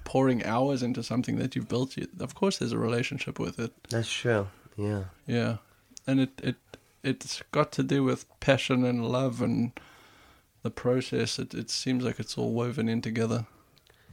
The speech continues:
Speaker 2: Yeah, no, it's really true. I mean, I really do build things that I love. You know, I, I, I think about other projects I've done in the past, and, like, I've loved every one of 'em. And, you know, I, honestly, like, I, I just am so,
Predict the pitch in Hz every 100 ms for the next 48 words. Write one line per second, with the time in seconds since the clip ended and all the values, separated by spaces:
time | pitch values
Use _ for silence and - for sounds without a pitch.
0 | - _ 110 131 147 147 139 - 123 151
1 | 151 - 131 135 104 104 104 110 107 117
2 | 120 104 - 110 110 104 98 - _ -
3 | 101 95 98 101 98 95 92 95 92 90
4 | - - - _ - - _ _ _ -
5 | 143 95 95 98 - - 92 92 - _
6 | - 95 92 _ - 110 110 90 92 95
7 | 90 - 92 92 - 87 101 90 92 90
8 | 101 92 101 - 98 90 95 92 92 92
9 | - - 98 95 - 92 98 90 92 92
10 | 90 92 90 _ - _ _ _ _ _
11 | - 95 104 104 104 95 - - _ _
12 | - 123 202 277 - 147 110 104 113 123
13 | - 139 160 180 - 104 - - 101 104
14 | 104 101